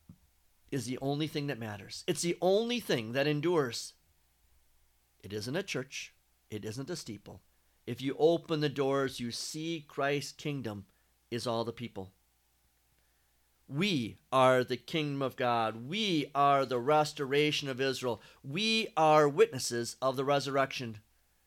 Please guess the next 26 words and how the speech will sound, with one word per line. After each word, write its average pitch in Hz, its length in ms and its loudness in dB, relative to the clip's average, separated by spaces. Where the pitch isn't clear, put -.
So 120 160 -6
more 123 260 -2
and 135 80 -4
more 127 220 -2
people 104 320 -10
will 101 100 -6
be 110 220 -8
included 151 500 -6
in 139 140 -6
the 143 80 -6
church, - 400 -12
the 117 80 -8
body 139 420 2
of 151 140 -6
Christ, - 360 -12
which 156 260 0
is, 185 300 6
as 143 240 2
Saint 160 380 -2
Paul 139 340 2
calls 127 480 2
it, - 240 -14
the 113 180 -4
Israel 110 360 0
of 107 100 -6
God. 113 380 0